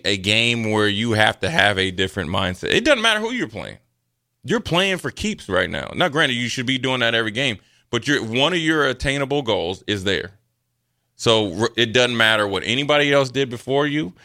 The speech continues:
It doesn't matter what happened during the season. It doesn't ha-, matter what some national guy said. It doesn't, it, that doesn't matter.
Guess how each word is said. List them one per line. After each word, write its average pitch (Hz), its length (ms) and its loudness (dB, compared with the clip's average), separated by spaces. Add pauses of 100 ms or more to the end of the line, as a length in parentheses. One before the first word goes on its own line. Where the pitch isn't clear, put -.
(120)
It 113 140 6
doesn't 117 420 2
matter 113 440 2
what 117 220 2
happened 131 400 0
during 135 200 0
the 135 100 -2
season. 139 460 -2 (220)
It 113 100 0
doesn't 120 180 4
ha-, 117 220 4
matter 117 340 4
what 101 260 0 (560)
some 123 320 0
national 127 460 2
guy 131 200 2
said. 135 360 0
It 120 100 -2
doesn't, 117 260 0
it, 107 140 -4
that 170 140 4
doesn't 165 240 -2
matter. 165 360 -4